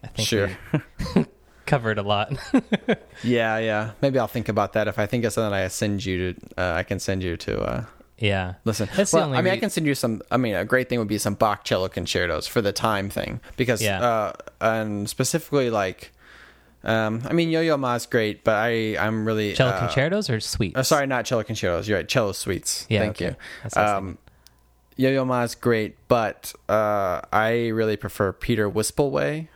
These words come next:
Speaker 2: who's another cellist.
Speaker 1: Hmm.
Speaker 2: Uh, the way he interprets, um, and you can just hear some of this time. Like, if you try to tap your foot along with it, you notice it right away. But if you don't tap your foot, it doesn't feel like it's out of time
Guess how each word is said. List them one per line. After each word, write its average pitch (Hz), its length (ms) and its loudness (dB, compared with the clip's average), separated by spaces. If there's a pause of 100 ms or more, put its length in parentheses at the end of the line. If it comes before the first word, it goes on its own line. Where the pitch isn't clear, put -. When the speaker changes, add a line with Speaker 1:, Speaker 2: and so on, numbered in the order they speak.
(120)
Speaker 2:
who's 113 160 -4
another 104 600 0
cellist. 113 320 0
Speaker 1:
Hmm. 101 400 -2
Speaker 2:
Uh, 110 120 4
the 107 100 0
way 104 120 0
he 113 160 -2
interprets, 127 800 -2
um, 95 440 0 (580)
and 120 240 2
you 131 80 0
can 127 160 -2
just 107 180 -2
hear 131 260 0
some 107 200 -4
of 101 80 0
this 101 260 -2 (460)
time. 98 520 -2
Like, 117 160 0
if 127 100 0
you 135 80 0
try 135 180 2
to 123 60 -2
tap 123 240 -2
your 110 100 -2
foot 180 200 4
along 104 300 0
with 95 180 -2
it, 107 180 -2 (160)
you 117 140 2
notice 117 320 0
it 82 80 -4
right 104 180 4
away. 98 380 -2 (260)
But 120 120 4
if 120 100 -2
you 120 100 0
don't 151 240 2
tap 117 200 0
your 113 100 -2
foot, 107 320 2 (440)
it 131 160 2
doesn't 143 280 0
feel 143 180 2
like 117 120 -2
it's 117 120 -2
out 107 120 2
of 92 60 -4
time 90 520 -2